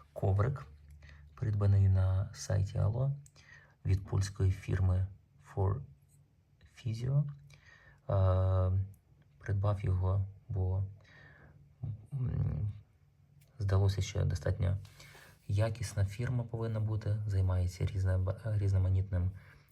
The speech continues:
обладнанням для спорту, і тому вирішив взяти саме його. Наперед скажу, що якістю дуже задоволений, тому рекомендую до покупки. А тепер давайте я вам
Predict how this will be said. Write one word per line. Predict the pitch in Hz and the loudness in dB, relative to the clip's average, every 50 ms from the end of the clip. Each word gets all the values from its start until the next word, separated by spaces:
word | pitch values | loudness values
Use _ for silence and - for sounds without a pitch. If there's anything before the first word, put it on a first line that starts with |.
| _ | _
обладнанням | - - 87 92 92 92 92 92 90 90 90 87 87 87 | -4 -2 0 2 4 4 4 2 2 2 2 0 0 0
для | 85 87 | -2 -2
спорту, | 90 - - - 123 120 - - 104 101 98 - - - - - _ _ _ _ | -4 -6 -6 -6 -6 -6 -4 -4 -4 -4 -4 -4 -6 -14 -20 -20 _ _ _ _
і | _ | _
тому | - - 95 92 87 | -2 0 2 2 2
вирішив | 87 87 87 87 80 - - 90 | 2 0 0 0 -2 -4 -4 -6
взяти | 82 87 90 - - | -4 -4 -4 -6 -6
саме | - - 87 87 87 | -8 -4 -2 0 0
його. | 92 98 101 123 135 139 135 - - - - - _ _ _ - | 0 0 0 -2 -4 -4 -6 -10 -16 -20 -20 -20 _ _ _ -4
Наперед | 90 - - 92 92 90 | -2 0 0 0 0 -2
скажу, | - - - 87 90 87 | -2 -4 -8 -6 -4 -4
що | 82 - - - 92 92 95 98 - - - _ _ _ _ _ - | -6 -6 -6 -4 -4 -4 -4 -6 -8 -12 -20 _ _ _ _ _ -4
якістю | 98 87 85 90 - - - - 98 | -2 -2 -2 -2 -4 -8 -10 -6 -4
дуже | 98 98 101 107 | -2 0 0 -2
задоволений, | 113 113 117 123 127 131 127 113 101 95 92 | -2 -4 -4 -4 -4 -2 -2 0 0 0 0
тому | 92 - 98 98 92 90 90 90 - - _ - - | -2 -2 -2 0 0 0 -2 -4 -8 -12 _ -10 -6
рекомендую | 95 95 - - 92 90 90 87 87 | -6 -4 -4 -2 -2 -2 -2 -2 -2
до | 87 - | -4 -6
покупки. | - - - - - - - - - - - - - - - - - - - - | -8 -10 -14 -14 -14 -14 -14 -18 -20 -20 -20 -20 -20 -20 -20 -20 -20 -20 -18 -12
А | |
тепер | - - - - 110 107 - - - - - - - - - _ - | -10 -8 -4 -4 -4 -4 -6 -8 -14 -18 -20 -20 -20 -20 -16 _ -4
давайте | 92 90 92 90 87 - 92 | -2 0 0 0 0 -2 -2
я | 90 87 | -2 0
вам | 87 87 87 | 0 0 -2